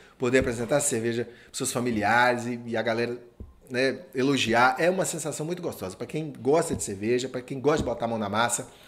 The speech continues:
vai fundo, que é um hobby muito legal. Agora, muita gente empolga, compra equipamento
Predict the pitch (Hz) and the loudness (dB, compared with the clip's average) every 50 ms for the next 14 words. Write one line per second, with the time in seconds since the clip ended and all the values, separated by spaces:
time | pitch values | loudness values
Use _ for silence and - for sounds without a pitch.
0 | - - - 135 156 156 143 - - 139 139 147 143 143 147 143 - - - - | -16 -4 2 4 4 4 4 -2 -4 -2 0 0 0 0 -2 -4 -4 -16 -20 -20
1 | - - - _ - - 135 135 147 147 107 95 110 120 127 131 135 143 - - | -20 -20 -20 _ -4 2 2 2 2 2 -2 -2 0 0 0 0 -2 -4 -8 -10
2 | - - - - - - - - - - 147 160 190 208 202 - 165 127 107 90 | -18 -20 -20 -20 -20 -20 -20 -16 -8 -2 2 6 8 8 8 8 6 2 0 0
3 | 85 85 - - - - _ _ _ _ _ _ _ _ _ _ _ _ - - | -4 -8 -10 -12 -18 -20 _ _ _ _ _ _ _ _ _ _ _ _ -18 -18
4 | - - - - - - 196 214 190 165 151 123 101 87 87 - - - - - | -18 -18 -20 -12 -2 4 6 6 8 10 8 8 8 4 0 -6 -12 -18 -20 -20
5 | - - - - _ _ _ _ - _ - 233 269 262 302 233 165 185 180 175 | -20 -20 -20 -20 _ _ _ _ -16 _ -2 -2 0 4 4 4 4 4 2 2
6 | - - - - - - - - 247 214 214 196 202 226 233 254 262 254 - - | 0 -4 -8 -8 -20 -12 -6 -4 0 8 10 12 12 12 12 10 4 0 -2 -10
7 | - - - - - - - - - _ - - 262 294 294 302 226 214 214 196 | -16 -18 -20 -20 -20 -20 -20 -20 -20 _ 0 4 6 6 8 6 4 2 2 6
8 | 233 214 202 214 226 262 254 - 311 | 6 6 8 10 8 8 6 4 -4